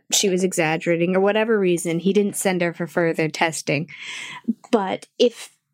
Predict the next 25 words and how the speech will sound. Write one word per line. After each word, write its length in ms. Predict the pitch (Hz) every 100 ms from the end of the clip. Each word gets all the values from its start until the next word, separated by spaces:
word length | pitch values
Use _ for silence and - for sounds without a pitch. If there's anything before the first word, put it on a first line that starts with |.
| -
she 280 | - 311 262
had 200 | 277 240
spoken 600 | - 262 233 240 233 220
to 260 | - 233
anyone 540 | 240 269 302 262 214 190
else 600 | 175 170 175 - - -
with 220 | 233 220 247
any 540 | 247 254 190 165 - -
experience, 1120 | 147 - 214 214 214 160 110 - 277 - - - - - -
she 320 | - - 254
would 420 | 226 226 196 180 - -
have 220 | 220 226 226
known, 640 | 254 254 196 160 - 247 -
like, 180 | 226 190
that 180 | 220 214
person 340 | 247 220 214 190
probably 560 | 220 208 185 190 180
would 240 | 175 180 175
have 240 | 170 - -
moved 360 | - 202 180 -
forward. 480 | 233 220 170 156 - - - - -
She 160 | - 277
even 260 | 285 320 277
asked 280 | 247 240
specifically, 840 | - 214 - 285 277 - 190 175